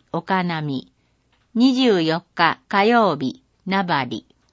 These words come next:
二十五日水曜日、岡波、名張。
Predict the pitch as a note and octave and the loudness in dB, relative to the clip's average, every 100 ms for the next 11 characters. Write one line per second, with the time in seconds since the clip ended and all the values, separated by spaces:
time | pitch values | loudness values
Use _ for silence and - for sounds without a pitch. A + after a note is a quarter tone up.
0 | _ _ _ _ - G#3+ C4 B3 A3 F3 | _ _ _ _ -2 2 4 4 2 2
1 | E3 F#3+ F3 D3+ - C3+ A#2 - - - | 0 0 0 -4 -10 -8 -8 -12 -10 -2
2 | B3 B3 B3 G3+ D3 B2 B2+ - _ _ | 2 4 4 4 2 -2 -8 -12 _ _
3 | - F#3+ B3 A#3+ A3+ A3 G3+ F3+ _ F#3 | -8 -4 0 0 0 0 -2 -4 _ -4
4 | F#3 D#3 C3 A2+ - | -2 -4 -6 -10 -14